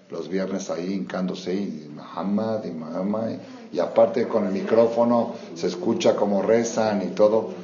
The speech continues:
Sí choca, ¿no? Pero no podemos hacer nada. Y lo que ellos exigen, todos los problemas que hay hoy en día del terrorismo palestino, que no hay forma de negociar con ellos,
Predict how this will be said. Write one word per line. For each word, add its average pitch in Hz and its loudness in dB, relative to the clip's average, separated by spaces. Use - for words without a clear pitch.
Sí 131 0
choca, 131 4
¿no? 95 -4
Pero 110 2
no 131 4
podemos 147 2
hacer 135 0
nada. 147 2
Y 113 2
lo 120 2
que 127 4
ellos 160 2
exigen, 127 -2
todos 143 4
los 127 0
problemas 117 2
que - -2
hay 107 2
hoy 107 2
en 101 2
día 104 4
del 87 -4
terrorismo 92 0
palestino, 95 -2
que 82 -8
no 110 0
hay 104 0
forma 110 2
de 92 -2
negociar 87 -2
con 95 -2
ellos, 113 0